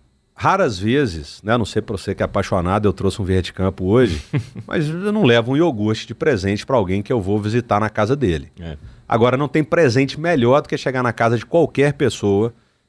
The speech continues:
Speaker 1: seja um, uma pessoa simples ou seja um mega empresário,
Speaker 2: É.
Speaker 1: com um vinho que você possa contar a história da garrafa pra trás que você fez, que você
Speaker 2: Uhum.
Speaker 1: cuidou.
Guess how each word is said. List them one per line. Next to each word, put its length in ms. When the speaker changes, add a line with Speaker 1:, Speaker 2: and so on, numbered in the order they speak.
Speaker 1:
seja 400
um, 440
uma 100
pessoa 460
simples 480
ou 100
seja 460
um 420
mega 400
empresário, 760
Speaker 2:
É. 160
Speaker 1:
com 180
um 60
vinho 480
que 60
você 100
possa 280
contar 280
a 20
história 420
da 100
garrafa 540
pra 260
trás 400
que 80
você 260
fez, 360
que 80
você 220
Speaker 2:
Uhum. 80
Speaker 1:
cuidou. 440